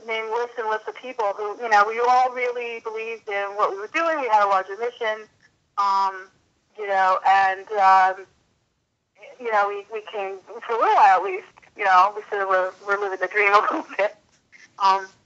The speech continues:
I mean, again, make no doubt about it. It was a lot, it was hard work all the time, but, you know, it was, it was rewarding. So it was rewarding.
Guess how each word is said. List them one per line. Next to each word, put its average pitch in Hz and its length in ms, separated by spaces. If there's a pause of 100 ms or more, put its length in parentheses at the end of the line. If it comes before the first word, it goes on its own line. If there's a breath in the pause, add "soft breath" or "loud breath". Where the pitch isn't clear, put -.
(200)
I 220 80
mean, 202 400
again, 226 340
make 254 160
no 294 220
doubt 240 200
about 220 280
it. 175 120
It 180 60
was - 100 (180)
a 196 60
lot, 220 440
it - 60
was 196 100
hard 277 580
work 170 320
all 226 220
the 220 100
time, 180 340 (140)
but, 202 260 (520)
you 214 80
know, 180 320 (1300)
it 254 80
was, 240 100 (360)
it 254 80
was 254 180
rewarding. 247 500 (300)
So 180 260 (500)
it 208 40
was 220 120 (160)
rewarding. 185 300